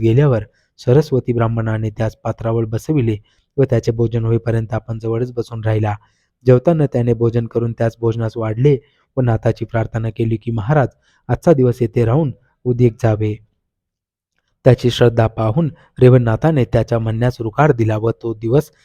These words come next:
त्याने तेथे काढला. रात्रीस पुन्हा भोजनासाठी सरस्वती ब्राह्मणाने नाथाचा आग्रह केला, परंतु दोन प्रहरी भोजन यथेच्छ झाल्याने रात्री सुद्धा लागली नव्हती. यास्तव नित्यनेमाने उरल्यानंतर,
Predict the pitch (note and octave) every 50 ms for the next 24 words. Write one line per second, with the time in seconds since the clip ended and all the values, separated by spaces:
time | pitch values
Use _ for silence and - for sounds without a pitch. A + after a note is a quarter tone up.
0 | _ _ _ _ - A#2 A#2 A#2 A2+ A2 - A2+ G#2+ - A2+ A2 - A2+ A2 G#2+
1 | G#2+ G#2 G#2 G#2 - _ _ _ _ _ - A#2+ A#2 A2+ - A#2+ A#2 - - -
2 | C3 D#3 E3+ D3+ C3 B2+ A#2+ A#2+ A#2+ A#2+ A2+ - A#2 G#2+ - A2+ - - B2 A#2
3 | A2 - - A2 - A#2+ A2+ A2+ A2 A2+ A2+ A2 A2 A2 A2+ A2+ A2+ A2 A2 G#2+
4 | G#2 - A2+ G#2 - A2 A2 G#2+ A2+ B2 C#3+ C#3+ - A#2+ A2 G#2 G2+ - _ _
5 | _ _ _ _ _ _ - B2+ D3 D#3 D3+ C#3 A#2+ B2 B2 B2+ B2 - A#2+ A#2
6 | A2+ A#2+ A#2 A2 A2+ A2+ G#2+ A#2 A2 A2+ A2 G#2+ - _ - D#3+ D#3 - B2 A2+
7 | A#2 A2 A2+ C3 D3+ C#3+ B2 A2+ A2 A2 A2 - A2+ A2+ G#2+ - A#2+ A2 A2 A#2+
8 | C3+ B2+ A2 G#2 A2 A2 G#2+ A2 G#2+ G#2 G#2 - A2+ A2 A2 G#2+ _ _ _ _
9 | _ _ _ _ _ _ _ C3+ A#2+ A#2 - - B2 A#2 A2+ A2 - - B2 A2+
10 | A2+ A2+ A2+ C#3 D#3+ D#3+ C#3+ B2 A#2 A2+ A2 A#2+ A#2 A2 G#2+ G#2+ G#2+ G#2 G#2+ -
11 | C#3+ D3